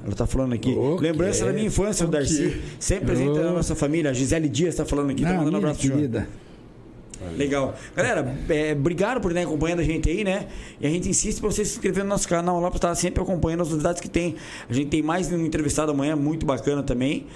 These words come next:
Speaker 1: que é o Beto Bavaresco, que vai estar com a gente aqui amanhã, contando a história dele de, de empreendedorismo, de como tudo começou a vida dele.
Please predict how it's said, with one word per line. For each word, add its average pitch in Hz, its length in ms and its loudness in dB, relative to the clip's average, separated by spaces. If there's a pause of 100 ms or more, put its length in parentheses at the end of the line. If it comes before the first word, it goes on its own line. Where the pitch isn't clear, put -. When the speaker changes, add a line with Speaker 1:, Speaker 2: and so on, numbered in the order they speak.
(240)
Speaker 1:
que - 80 -2
é - 20 4
o 131 40 2
Beto 147 220 0
Bavaresco, 135 320 2
que - 60 -4
vai 123 80 2
estar 127 120 0
com 127 100 -2
a 120 40 2
gente 117 240 0
aqui 107 120 -4
amanhã, 127 280 0
contando 135 300 -2
a 127 40 0
história 131 300 -2
dele 127 200 0
de, 113 260 0 (340)
de 120 60 0
empreendedorismo, 127 840 2
de 113 80 0
como 135 220 0
tudo 131 180 0
começou 127 380 0
a 123 40 0
vida 113 200 0
dele. 143 340 2